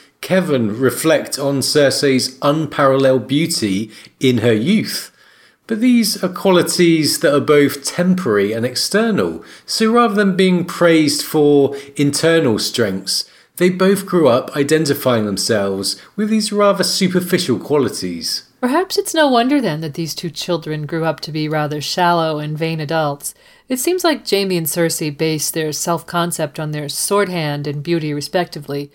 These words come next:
Speaker 2: and as we'll see, when these supposed strengths are taken away, the core of their identity is shaken.
Speaker 1: Hmm, perhaps if they'd been nurtured to be more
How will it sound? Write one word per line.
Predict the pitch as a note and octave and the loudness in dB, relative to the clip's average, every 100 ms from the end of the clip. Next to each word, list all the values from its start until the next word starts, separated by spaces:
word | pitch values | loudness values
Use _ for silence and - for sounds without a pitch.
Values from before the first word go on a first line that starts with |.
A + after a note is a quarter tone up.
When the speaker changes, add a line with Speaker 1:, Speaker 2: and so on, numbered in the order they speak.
| _ - - | _ -20 -8
Speaker 2:
and | F3 | -2
as | F#3+ | 0
we'll | A3 G#3+ | 0 -2
see, | - C#4 A3 | 0 2 2
when | F#3+ | 2
these | F#3 F3+ | 0 -2
supposed | - F3 F#3+ E3+ D#3 | -4 -2 -2 0 -4
strengths | - - D4+ F4+ - | -6 -2 -2 -2 -6
are | D#3+ | -10
taken | D3 D#3+ C#3+ C#3+ | -6 -8 -6 -6
away, | C#3+ C#3 C3+ C#3 - _ | -4 -4 -6 -10 -14 _
the | - | -14
core | - - A3+ A3 F#3 | -8 0 4 4 4
of | D#3 | 2
their | E3 D#3 | 0 0
identity | D3 D3+ D#3+ D#3+ C#3 | 0 -2 -4 -4 -6
is | C#3 - | -8 -8
shaken. | - D3+ D3 - - _ - | -6 -6 -8 -18 -20 _ -14
Speaker 1:
Hmm, | C3+ F3+ G3+ F3+ B2 G#2 G2 | -6 -2 -2 -2 -2 -4 -6
perhaps | F#2 G3 A3+ F#3+ | -4 0 0 2
if | G3+ | 2
they'd | F3+ D3+ | 4 4
been | E3 D#3+ C#3+ C#3 | 2 2 2 2
nurtured | D3 D3 - C#3+ C#3 | 4 4 2 -2 0
to | C3 | 0
be | C#3 | 2
more | C#3 C#3+ C#3+ C3 B2 | 2 4 4 4 2